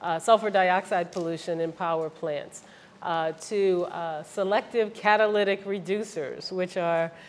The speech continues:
sort of a version of the catalytic converters that are on every single automobile made in this country,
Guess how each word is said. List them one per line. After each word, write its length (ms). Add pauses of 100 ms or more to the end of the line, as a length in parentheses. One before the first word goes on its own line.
(160)
sort 320
of 140
a 100
version 460
of 80
the 80
catalytic 640
converters 640
that 200
are 260
on 120
every 340
single 360
automobile 800
made 300
in 180
this 160
country, 440